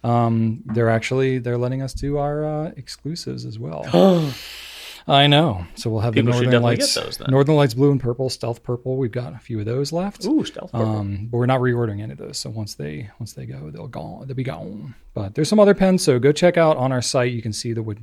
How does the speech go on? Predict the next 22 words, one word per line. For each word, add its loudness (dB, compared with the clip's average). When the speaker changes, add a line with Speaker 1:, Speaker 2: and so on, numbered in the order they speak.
Speaker 1:
ones -4
that -10
are -8
discounted, -4
um, 2
and -2
we'll 2
do 2
some -4
email -4
blasts -10
and -8
stuff -12
like -12
that -18
too. -10
But -14
that -10
kicks -6
off -10
today. -2
Speaker 2:
So -20